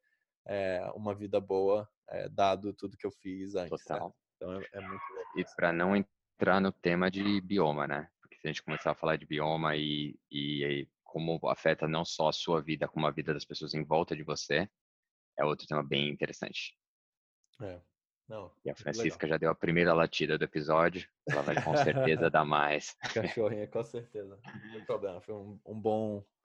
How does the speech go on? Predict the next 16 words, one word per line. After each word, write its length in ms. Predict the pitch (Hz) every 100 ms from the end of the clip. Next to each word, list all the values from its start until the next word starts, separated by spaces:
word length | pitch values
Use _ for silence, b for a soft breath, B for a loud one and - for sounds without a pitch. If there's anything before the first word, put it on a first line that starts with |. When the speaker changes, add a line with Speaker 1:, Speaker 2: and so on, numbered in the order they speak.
| _ _
Speaker 1:
bom, 500 | - 113 113 110 98 95
Speaker 2:
Bom 100 | 85
Speaker 1:
uma 80 | 95
boa 200 | 85 78
Speaker 2:
comentário 0 |
Speaker 1:
trilha 240 | 76 73
Speaker 2:
que 60 | 73
ela 80 | 78
Speaker 1:
sonora 60 | -
Speaker 2:
fez. 220 | 67 -
Speaker 1:
aí. 80 | - _ _ _
<laughs> 960 | 127 135 147 131 - 123 - - 110 - _ b -
Ela 140 | 120
concordou. 480 | 117 120 120 104 90 B B B B B B B _ _ _ _ _
Bom, 240 | 147 160 120
beleza, 500 | 143 156 143 117